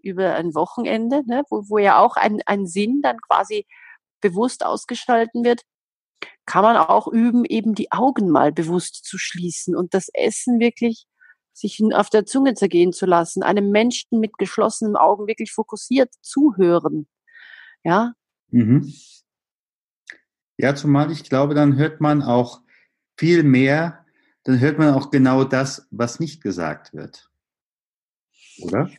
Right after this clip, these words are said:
Speaker 1: Ja, wo, ja, also wenn, wenn man sich wirklich sehr dafür interessiert. Also ich denke, wie soll ich sagen, blind sein alleine reicht nicht, um es zu können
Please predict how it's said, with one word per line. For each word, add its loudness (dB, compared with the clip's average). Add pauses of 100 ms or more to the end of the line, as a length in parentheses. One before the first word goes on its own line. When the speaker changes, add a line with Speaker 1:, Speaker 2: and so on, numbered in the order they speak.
(120)
Speaker 1:
Ja, 4
wo, 0
ja, 4
also 2
wenn, -2
wenn 0
man -2
sich -6
wirklich -4
sehr 2
dafür -2
interessiert. -8
Also -4
ich -6
denke, 0 (1600)
wie 2
soll 4
ich 4
sagen, 2
blind 2
sein 2
alleine 2
reicht 0
nicht, 0 (100)
um 0
es -2
zu -8
können 2